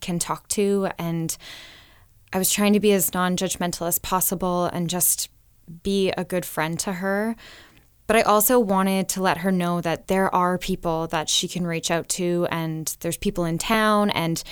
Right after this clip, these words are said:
there's safe ways of doing it. But I also didn't want to push her into a certain direction. So I just,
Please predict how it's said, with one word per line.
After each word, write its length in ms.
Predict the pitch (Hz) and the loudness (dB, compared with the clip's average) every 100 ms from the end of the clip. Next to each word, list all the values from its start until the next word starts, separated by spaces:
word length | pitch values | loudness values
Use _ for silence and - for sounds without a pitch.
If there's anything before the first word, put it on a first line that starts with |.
| - - _ | -16 -18 _
there's 200 | 180 - | 0 2
safe 400 | - 185 185 - | 2 2 0 -2
ways 340 | 175 170 160 | 0 0 -2
of 180 | - 165 | -2 -4
doing 300 | - 180 190 | -2 0 0
it. 400 | 220 269 - - - - - - _ _ _ _ | 0 0 -2 -8 -8 -20 -20 -20 _ _ _ _
But 100 | 196 | 2
I 80 | 208 | 4
also 300 | 208 - 202 | 4 2 2
didn't 300 | - 202 180 | 2 0 0
want 140 | 185 | -4
to 40 | |
push 360 | 170 - - - | -4 -2 0 0
her 240 | 165 160 | 0 -2
into 300 | - 175 - | -2 -4 -2
a 40 | 175 | -2
certain 340 | - 170 - | 0 -2 -2
direction. 760 | 170 160 160 - - 160 165 165 | -4 -4 -4 -4 -4 -4 -6 -4
So 300 | - 175 170 | -2 -2 -4
I 80 | |
just, 360 | 170 175 - - | -2 -2 -2 -4